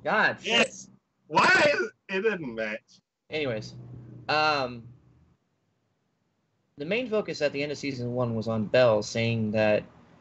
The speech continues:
Speaker 1: there's something going on with the dungeon, and Bell is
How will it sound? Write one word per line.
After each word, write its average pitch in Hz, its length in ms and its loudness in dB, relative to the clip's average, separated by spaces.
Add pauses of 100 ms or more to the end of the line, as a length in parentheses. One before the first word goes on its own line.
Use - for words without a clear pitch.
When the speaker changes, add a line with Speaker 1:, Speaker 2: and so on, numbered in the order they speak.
(160)
Speaker 1:
there's 120 220 4
something 180 520 0
going 156 320 0
on 123 400 0
with 117 280 -2
the 104 80 -12
dungeon, 101 580 0 (880)
and 110 600 2 (260)
Bell 139 500 6
is 113 480 -6